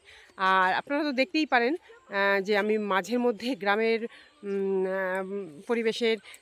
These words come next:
আহ, ভিডিও বানাই, ছবি পোস্ট করি। এই যে দেখুন,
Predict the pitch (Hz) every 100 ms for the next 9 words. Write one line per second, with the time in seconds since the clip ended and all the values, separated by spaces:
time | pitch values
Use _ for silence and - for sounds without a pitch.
0 | - 190 185 165 202 226 214 208 208 214
1 | - 214 208 214 208 - 208 196 214 -
2 | _ - 453 - 523 480 440 427 370 339
3 | 302 - - _ _ _ _ _ _ _
4 | _ _ - 254 262 247 196 180 160 -
5 | 160